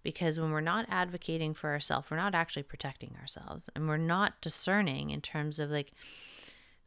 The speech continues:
who should I continue to invest with? Because again, like, the wounded part is doing the driving. This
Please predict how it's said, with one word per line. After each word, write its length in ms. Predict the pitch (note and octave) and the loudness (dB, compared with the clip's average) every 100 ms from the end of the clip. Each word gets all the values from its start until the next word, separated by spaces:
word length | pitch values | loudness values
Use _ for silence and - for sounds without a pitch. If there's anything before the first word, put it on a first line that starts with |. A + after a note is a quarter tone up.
| - | 2
who 220 | A3+ C4+ | 6 6
should 200 | B3+ A#3 | 6 4
I 120 | G#3+ | 4
continue 580 | F#3 F3+ E3+ - G3 G3+ | 4 2 2 4 6 6
to 180 | - E3+ | 4 2
invest 640 | D3 D3 C#3+ F3+ - - | 2 2 2 2 0 -4
with? 420 | - - - - - _ _ _ _ _ _ | -6 -8 -14 -20 -20 _ _ _ _ _ _
Because 300 | E3 F3 D#3+ | 0 4 4
again, 380 | D#3+ F#3+ F3+ D#3 | 4 4 6 4
like, 160 | D3 | 2
the 100 | - | 4
wounded 560 | D3 D3 E3+ F#3+ G3+ F#3 | 2 4 6 6 4 0
part 460 | - F#3+ F3 D3 - | 0 4 6 6 4
is 280 | D#3+ D3 - - | 0 0 -4 0
doing 320 | D#3+ D#3 D#3+ | 4 4 2
the 100 | D3+ | 2
driving. 480 | E3 G#3 A3 - - _ _ _ - - - - _ | 2 2 0 -4 -14 _ _ _ -20 -20 -20 -20 _
This 240 | D#3 D3 | 2 2